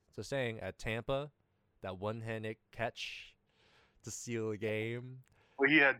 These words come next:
Speaker 2: well, he had two really good catches that game.
Speaker 1: Yeah, the touchdown by Seth Green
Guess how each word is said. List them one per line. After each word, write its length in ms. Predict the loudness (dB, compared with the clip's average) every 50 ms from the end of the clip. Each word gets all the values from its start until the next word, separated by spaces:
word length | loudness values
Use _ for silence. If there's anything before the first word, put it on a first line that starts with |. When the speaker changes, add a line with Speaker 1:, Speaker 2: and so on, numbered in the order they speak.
| -2 2
Speaker 2:
well, 300 | 6 8 8 8 8 4
he 120 | 4 6 6
had 140 | 6 6 4 2
two 200 | 4 4 6 6
really 220 | 6 6 4 4 2
good 160 | 0 -2 -2
catches 380 | 0 0 0 0 -2 -4 0
that 200 | 2 2 2 2
game. 320 | 0 -2 -2 -2 -4 -8 -14 -18 _ -6
Speaker 1:
Yeah, 180 | -2 -2 -2
the 80 | -2 -4
touchdown 520 | -4 -4 -4 -4 -2 -2 -2 0 0 0 0
by 120 | -2 -2
Seth 280 | 0 -2 -4 -4 -4 -4
Green 380 | -4 -4 -2 -2 -4 -6 -6